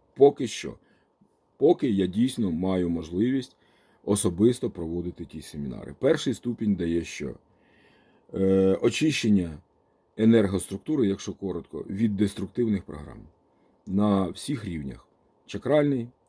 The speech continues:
тонких тіл, стабілізація, е, канали зв'язку з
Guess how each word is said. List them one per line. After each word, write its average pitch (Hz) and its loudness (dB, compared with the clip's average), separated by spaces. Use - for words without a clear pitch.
тонких 92 -4
тіл, 131 -4
стабілізація, 98 -2
е, 80 -10
канали 101 0
зв'язку 92 0
з 85 -8